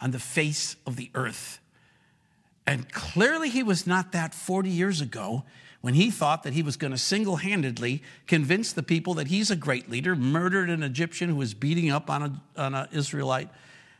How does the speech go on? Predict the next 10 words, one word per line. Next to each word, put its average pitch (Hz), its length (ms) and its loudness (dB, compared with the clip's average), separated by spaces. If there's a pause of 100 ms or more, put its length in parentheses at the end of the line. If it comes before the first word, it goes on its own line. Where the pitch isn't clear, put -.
(300)
And, 160 320 2 (100)
and 170 320 2 (220)
God 185 260 2
is, 233 240 0
is 160 240 4
working 190 480 2
this 156 220 2
in 139 140 -4
his 127 300 -8
life. 254 520 0